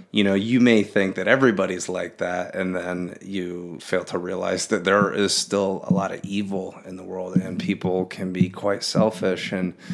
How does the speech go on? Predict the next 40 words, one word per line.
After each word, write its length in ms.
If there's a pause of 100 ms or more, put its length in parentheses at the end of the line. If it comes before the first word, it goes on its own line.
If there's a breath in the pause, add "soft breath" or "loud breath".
(200 loud breath)
they 240
will 160
hurt 380
you, 160
and 180
sometimes 460
it's 160
not 180
even 240
intentionally. 640
They're 140
just 260
doing 240
it, 160
again, 300 (420 loud breath)
based 320
on 540
their 360
wiring 800
of 300
the 100
past, 680
and 140
they're 140
running 420
out 240
that 200
same 340
pattern 560 (480 loud breath)
because 520
that's 280
what 140
they 120
learned 280
in 60
their 120
childhood. 540
So 320 (520 loud breath)
anyways, 640 (180)
uh, 460